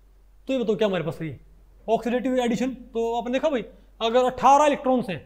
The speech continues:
तो किसी प्रीवियसली attached ligand को तोड़े बिना आप oxidative addition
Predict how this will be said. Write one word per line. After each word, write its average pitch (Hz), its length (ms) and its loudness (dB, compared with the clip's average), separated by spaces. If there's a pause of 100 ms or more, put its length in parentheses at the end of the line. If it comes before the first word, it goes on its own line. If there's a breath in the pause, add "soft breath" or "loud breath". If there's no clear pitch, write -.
(480)
तो 247 320 2
किसी 247 240 -2 (100)
प्रीवियसली 247 720 0
attached 226 360 -4
ligand 208 240 -4
को 220 60 -6
तोड़े 220 200 2
बिना 208 160 0 (600)
आप 226 480 -2
oxidative 214 640 -6
addition 220 320 -4